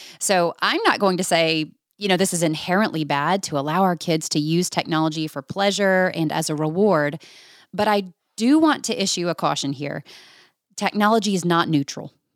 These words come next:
There is no such thing as mindless distraction when it comes to technology. Uh, playing Candy Crush to decompress is absolutely not the same thing as enjoying a walk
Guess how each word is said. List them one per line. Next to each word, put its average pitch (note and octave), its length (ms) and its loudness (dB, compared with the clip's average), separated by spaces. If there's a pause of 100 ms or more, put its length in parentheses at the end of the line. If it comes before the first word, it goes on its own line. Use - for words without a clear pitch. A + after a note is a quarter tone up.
(160)
There F3+ 280 -2
is E3 180 0
no F3+ 560 4
such - 300 -6
thing E3 200 0
as D3 140 -6
mindless D#3 840 0
distraction - 800 -6 (100)
when E3+ 160 2
it D#3 100 -2
comes D3 200 0
to - 80 -6
technology. D3+ 640 -4 (360)
Uh, D#3 160 0
playing A#3 420 2
Candy C4 280 4
Crush F#3 440 0
to - 160 -4
decompress G3 640 0
is E3+ 200 -6
absolutely F#3+ 840 0
not D#3+ 340 2
the E3 120 -2
same E3+ 360 2
thing C#3+ 420 -2
as D3+ 200 -2
enjoying D#3 580 2
a D3 80 0
walk C#3+ 380 -2